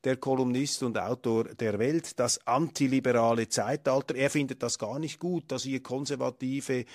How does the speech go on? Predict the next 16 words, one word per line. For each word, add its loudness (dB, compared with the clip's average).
Strömungen 2
diesen -4
überschießenden -4
Liberalismus, 0
der -8
ja -6
im -8
Grunde -4
auch -8
gar -6
kein -8
Liberalismus -4
mehr -2
war, 0
sondern 0
einfach -6